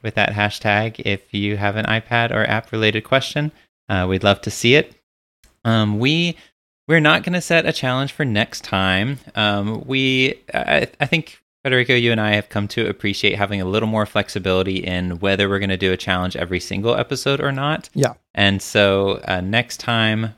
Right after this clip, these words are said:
Speaker 1: we are not gonna have one. E-, episode after that, probably, but who knows?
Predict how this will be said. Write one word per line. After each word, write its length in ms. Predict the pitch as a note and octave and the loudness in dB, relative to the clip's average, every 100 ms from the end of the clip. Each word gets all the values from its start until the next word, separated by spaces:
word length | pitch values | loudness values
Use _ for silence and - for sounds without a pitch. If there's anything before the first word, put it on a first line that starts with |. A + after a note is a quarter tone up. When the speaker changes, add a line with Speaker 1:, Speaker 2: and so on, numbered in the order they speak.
| _ | _
Speaker 1:
we 420 | G2+ G2 G2 F#2+ - _ _ | -4 -2 -2 -4 -8 _ _
are 100 | F2+ | -6
not 280 | F#2 C3+ C3 | 0 0 0
gonna 140 | B2+ | -2
have 260 | A#2+ B2 A#2 | 0 -2 0
one. 400 | A#2 A#2 A#2 A2+ | 0 0 0 -2
E-, 140 | - - | -6 -4
episode 440 | C3 - - D3 | -6 -6 -4 0
after 200 | C#3+ - | 0 0
that, 380 | C#3 C#3 - _ | 0 0 0 _
probably, 580 | - D3 C#3+ C3+ C#3 C3+ | 2 4 2 -2 -2 -2
but 200 | C3 B2 | -2 -2
who 120 | A#2+ | -2
knows? 420 | A2+ G#2 G#2+ G#2 | 0 0 0 -2